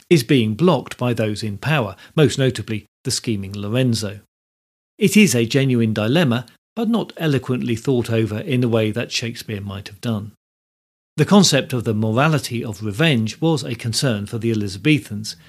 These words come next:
and Kidd may well have been picking up on a current intellectual debate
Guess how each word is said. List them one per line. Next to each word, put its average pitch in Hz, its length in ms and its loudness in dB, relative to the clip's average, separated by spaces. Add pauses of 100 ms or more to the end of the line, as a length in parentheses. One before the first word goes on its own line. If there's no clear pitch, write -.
(280)
and 175 160 2
Kidd 170 240 2
may 151 140 0
well 135 280 2
have 104 200 -6
been 117 260 0
picking 117 320 -4
up 104 160 -6
on 127 100 -4
a 127 100 -4
current 117 400 -6
intellectual 113 600 -4
debate 110 440 -4